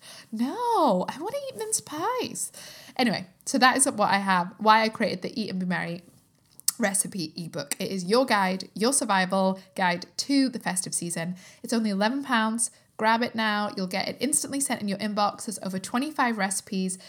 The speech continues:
of savory and sweet. It's, it's mainly sweet <laughs> treat recipes, but there's a couple of savory snacks in there as well. And I'm also, when you buy it, you'll also get access to my mystery masterclass happening in January. So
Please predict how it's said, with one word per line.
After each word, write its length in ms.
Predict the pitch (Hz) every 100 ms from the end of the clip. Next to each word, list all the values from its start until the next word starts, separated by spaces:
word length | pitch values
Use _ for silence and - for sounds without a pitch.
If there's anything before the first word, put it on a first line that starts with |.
| - -
of 60 | 190
savory 480 | - 247 247 262 -
and 120 | 196
sweet. 320 | - 220 208
It's, 160 | - - -
it's 160 | -
mainly 300 | 269 277 208
sweet 380 | 190 - 170 - _
<laughs> 120 | _
treat 320 | - 226 277 -
recipes, 500 | 208 190 - 185 180
but 140 | -
there's 120 | 196 247
a 40 |
couple 260 | 285 285 294
of 100 | 285
savory 320 | 226 214 214
snacks 380 | - 185 180 196
in 80 |
there 140 | 190 180
as 140 | 180
well. 360 | 226 226 220 220 - - - - -
And 160 | 226 214
I'm 180 | 233 226
also, 320 | - 269 269 233
when 140 | 202
you 100 | 196
buy 300 | 190 254 254
it, 160 | 240 -
you'll 100 | 196
also 300 | 196 - 240
get 160 | 220
access 500 | 202 196 - 196 190 -
to 240 | - 185
my 180 | 185 190
mystery 440 | 196 226 - 269
masterclass 640 | 247 190 190 - - 175 -
happening 440 | 175 180 165 170
in 180 | 180 175
January. 480 | 170 175 180 170 185
So 400 | - 254 220